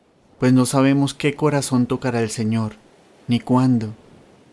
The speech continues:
dándole el arrepentimiento y la fe que le permitan entrar en el arca eterno, cuyo único nombre es Jesucristo.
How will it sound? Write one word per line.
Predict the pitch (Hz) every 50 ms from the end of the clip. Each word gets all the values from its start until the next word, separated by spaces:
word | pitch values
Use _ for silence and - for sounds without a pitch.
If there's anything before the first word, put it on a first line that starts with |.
| _ -
dándole | - 123 120 120 117 123 127 131 127 127 - -
el | 143 120 120
arrepentimiento | 113 - 120 117 - 127 120 117 117 - 120 117 120 123 131 135 139 143 139 - 151
y | 151
la | 139 131
fe | 120 - - 123 123
que | 123 - 135
le | 131 127
permitan | - 123 117 113 113 117 110 - 123 123 123
entrar | 120 113 - - 123 123 127 127
en | 131 131 131
el | 120 113 110
arca | 110 107 - - 120
eterno, | 110 - - 113 110 104 104 104 107 110 - _ _ _ _ _ _ _ _ _ _ _
cuyo | - 127 117 113 113
único | 113 113 117 117 123 120 - - 120
nombre | 117 113 113 117 117 120 110 113 120 120 120 123
es | 131 - - - - - -
Jesucristo. | - - 123 - - 110 - - - 107 104 95 - - - -